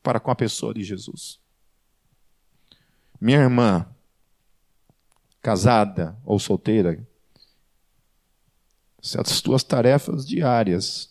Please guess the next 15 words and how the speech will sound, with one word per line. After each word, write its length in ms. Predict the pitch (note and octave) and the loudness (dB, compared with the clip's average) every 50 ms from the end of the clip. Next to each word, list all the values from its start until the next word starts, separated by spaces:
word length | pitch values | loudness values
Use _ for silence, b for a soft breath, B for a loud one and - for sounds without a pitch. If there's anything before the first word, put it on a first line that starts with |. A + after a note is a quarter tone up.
| _ _ _ _ _ _ _ _ | _ _ _ _ _ _ _ _
estão 280 | - - - - A#2+ A2+ | -18 -10 -6 -6 -6 -2
te 100 | - A#2 | 0 2
roubando 640 | G#2+ A#2 G#2 F#2+ F2+ G#2+ A2 A2+ A2 A2 G#2 - - _ _ _ _ _ _ _ _ _ _ _ _ _ _ _ | 4 4 2 2 4 2 2 2 2 -2 -4 -8 -10 _ _ _ _ _ _ _ _ _ _ _ _ _ _ _
de 160 | - F2 G2 G#2+ | -6 -2 0 2
amar 520 | G2+ G2 G2 A2+ A2+ A#2 C3 C3 C3 C3 | 2 2 2 2 0 2 2 2 2 0
o 60 | B2 A#2+ | 0 0
Senhor 360 | - - - A#2+ A2+ A2+ A#2 | 0 0 0 0 2 2 2
Jesus 300 | A2 A#2 A2 A2 G#2+ G#2 | 2 2 2 2 2 2
acima 280 | G2+ - - G#2+ G#2+ | 0 -2 -4 -6 -4
de 80 | G#2+ G#2+ | -4 -6
todas 340 | - - C3 A#2 A#2 A2+ A#2 | -4 -4 -4 -4 -2 -2 -2
as 140 | B2+ - - | -4 -6 -6
coisas, 560 | - - B2 A#2 A#2+ - G#2 - - - - _ _ _ _ _ _ _ _ _ _ _ _ _ _ _ - - - _ _ - _ _ _ _ _ _ _ _ _ _ _ _ _ _ _ _ _ _ _ _ _ _ _ _ _ _ | -4 -4 -4 -4 -4 -6 -10 -12 -12 -12 -16 _ _ _ _ _ _ _ _ _ _ _ _ _ _ _ -20 -20 -20 _ _ -20 _ _ _ _ _ _ _ _ _ _ _ _ _ _ _ _ _ _ _ _ _ _ _ _ _ _
tome 180 | - - A2 | -6 -6 -6
cuidado. 520 | - - - - - A2 A#2 C3 - - | -4 -6 -6 -4 -4 -4 -6 -6 -8 -10